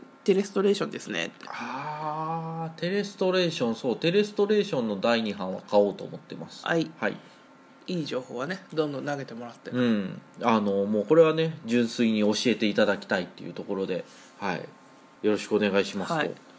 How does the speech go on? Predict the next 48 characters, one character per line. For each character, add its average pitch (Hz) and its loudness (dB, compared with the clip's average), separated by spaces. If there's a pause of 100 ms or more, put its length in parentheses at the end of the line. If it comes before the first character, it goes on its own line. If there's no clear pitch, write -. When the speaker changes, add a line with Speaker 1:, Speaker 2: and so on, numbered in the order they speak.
(120)
Speaker 1:
飯 233 0
野 190 2
さ 151 0
ん 143 -6
が、 170 6
「厳 247 0
密 302 0
に 285 2
ル 302 4
ー - 6
ル 220 6
を 175 4
守 175 4
る 160 4
よ 151 2
り、 165 2
ハ 226 4
ウ 247 0
ス 254 -2
ル 233 2
ー 262 4
ル 190 2
で 165 0
子 170 0
供 196 2
が 190 8
飽 190 -16
き 262 -2
な 247 4
い 170 0
程 190 2
度 208 4
で 208 4
ゲ 180 2
ー - -2
ム 175 2
を 165 2
終 170 4
わ 175 0
ら - -2
せ 202 -2
る 190 -2
の 170 -2
も 139 -2
あ 147 0
り 147 -8
か 127 -6
も」 120 -10